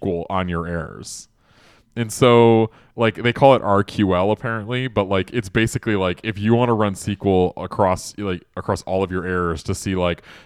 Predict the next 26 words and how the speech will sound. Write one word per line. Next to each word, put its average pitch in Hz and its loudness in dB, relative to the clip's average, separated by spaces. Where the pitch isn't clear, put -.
maybe, 98 -2
like, 104 -2
maybe 113 4
all 113 4
the 110 4
errors 101 0
are 87 -6
happening 92 -6
on 82 -6
one 87 -4
host 87 -4
or - -10
something, 80 -10
and 82 -8
you 82 -6
kinda, 90 -6
like, 85 -4
wanna 85 -4
dig 87 -6
in 87 -4
and 82 -10
figure 82 -8
out 80 -6
how 85 -4
that 82 -6
works, 95 -6